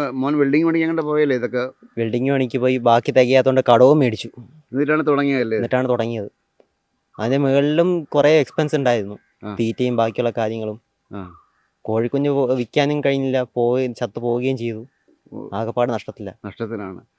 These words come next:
Speaker 1: പതിനെട്ട് വയസ്സ് തികയാത്തൊരു പയ്യനാണ്, പതിനേഴ് വയസ്സേ ഉള്ളൂ. അവൻ ഇപ്പോഴേ എന്താ പറയുക, ഇങ്ങനെയൊക്കെയുള്ള, ഇങ്ങനെയുള്ള കുട്ടികളെ വേണം നമുക്ക് പ്രോത്സാഹിപ്പിക്കണം. കാരണം നമുക്ക്, നമുക്ക് വേണ്ടത് ഭക്ഷ്യോൽപ്പന്നങ്ങളും അങ്ങനെയുള്ള കാര്യങ്ങളാണ്, പ്രൊഡക്ടിവിറ്റിയാണ് നമുക്ക് ഉണ്ടാവേണ്ടത്. അതാണ് ഇപ്പോൾ നമ്മുടെ സംസ്ഥാനത്ത് ഇല്ലാത്തതും. അങ്ങനെയുള്ള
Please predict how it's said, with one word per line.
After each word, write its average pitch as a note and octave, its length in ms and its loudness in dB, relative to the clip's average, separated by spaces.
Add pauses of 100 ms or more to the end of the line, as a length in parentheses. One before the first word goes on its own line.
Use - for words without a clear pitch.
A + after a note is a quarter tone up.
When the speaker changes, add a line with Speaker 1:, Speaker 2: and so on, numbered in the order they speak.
(480)
Speaker 1:
പതിനെട്ട് A2+ 340 -4
വയസ്സ് C3+ 300 4
തികയാത്തൊരു D3 520 6
പയ്യനാണ്, C#3 420 2
പതിനേഴ് A#2+ 300 0
വയസ്സേ C3 260 0
ഉള്ളൂ. C3+ 140 4
അവൻ B2+ 140 2
ഇപ്പോഴേ E3 280 6 (100)
എന്താ D3+ 180 2
പറയുക, C#3+ 160 4
ഇങ്ങനെയൊക്കെയുള്ള, C#3+ 460 2
ഇങ്ങനെയുള്ള F3+ 460 10
കുട്ടികളെ F#3 320 8
വേണം F#3 140 10
നമുക്ക് F3 180 2
പ്രോത്സാഹിപ്പിക്കണം. D3+ 540 6
കാരണം D3+ 240 4
നമുക്ക്, D#3+ 260 4
നമുക്ക് D3 240 2
വേണ്ടത് F3 220 6
ഭക്ഷ്യോൽപ്പന്നങ്ങളും F3 640 6
അങ്ങനെയുള്ള E3+ 240 6
കാര്യങ്ങളാണ്, E3 380 8
പ്രൊഡക്ടിവിറ്റിയാണ് E3 500 4
നമുക്ക് D#3 180 4
ഉണ്ടാവേണ്ടത്. D3+ 440 10 (300)
അതാണ് D3+ 200 8
ഇപ്പോൾ E3+ 160 2
നമ്മുടെ E3 200 4
സംസ്ഥാനത്ത് D#3+ 380 4
ഇല്ലാത്തതും. D3 380 8 (460)
അങ്ങനെയുള്ള E3 420 6